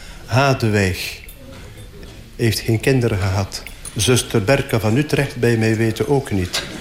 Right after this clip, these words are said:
Catharina Boudewijns evenmin.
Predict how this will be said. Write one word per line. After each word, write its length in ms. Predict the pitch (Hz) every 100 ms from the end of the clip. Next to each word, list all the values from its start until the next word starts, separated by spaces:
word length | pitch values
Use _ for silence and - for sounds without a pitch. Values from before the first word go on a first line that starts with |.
| - - - - - 190 220 220 214 214 - - - - - - - - 180 - - - 135 - - - - - - - - - - - - - - - 151
Catharina 640 | - 143 147 135 139 131 123
Boudewijns 680 | 143 147 131 135 135 123 -
evenmin. 580 | 120 107 123 151 131